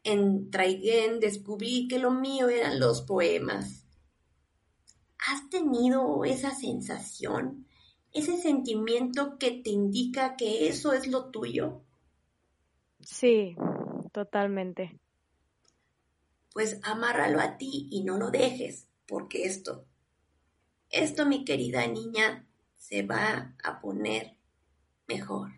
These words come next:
Speaker 2: Ok, <laughs> me parece perfecto.
Speaker 1: Ahora, lo que siempre le decía a mis alumnos, cuando haces lo que te gusta,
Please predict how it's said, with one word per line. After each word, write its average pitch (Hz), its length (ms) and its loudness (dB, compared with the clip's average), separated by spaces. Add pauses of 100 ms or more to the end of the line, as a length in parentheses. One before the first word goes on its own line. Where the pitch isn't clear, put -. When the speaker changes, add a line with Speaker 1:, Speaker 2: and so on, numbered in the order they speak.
(180)
Speaker 2:
Ok, 185 280 -12 (240)
<laughs> 233 360 0
me 233 140 -4
parece 226 320 0
perfecto. 202 800 0 (1300)
Speaker 1:
Ahora, 247 300 4
lo 254 280 4
que 285 160 -4
siempre 320 500 0
le 320 120 6
decía 262 420 2
a 254 60 2
mis 247 200 -2
alumnos, 190 640 2 (1400)
cuando 330 340 4
haces 339 240 4
lo 285 180 2
que 262 100 -4
te - 220 0
gusta, - 600 2